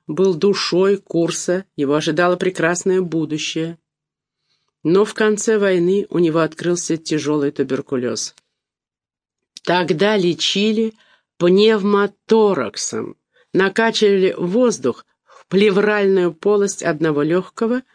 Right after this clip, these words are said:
и оно выключалось из дыхательных движений. Думали, что возбудитель туберкулеза погибнет без вентиляции. Состояние Николая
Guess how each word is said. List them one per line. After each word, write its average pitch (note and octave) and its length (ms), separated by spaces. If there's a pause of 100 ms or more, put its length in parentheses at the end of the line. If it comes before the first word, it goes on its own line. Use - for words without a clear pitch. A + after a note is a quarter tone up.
(380)
и F#3 80
оно G#3 400
выключалось F#3+ 1040
из D#3+ 200
дыхательных D3 720
движений. C3 680 (420)
Думали, G3+ 420
что F#3+ 240
возбудитель E3 720
туберкулеза D#3 840 (420)
погибнет D3 800
без B2+ 260
вентиляции. B2 880 (1160)
Состояние A#3+ 720
Николая G#3 720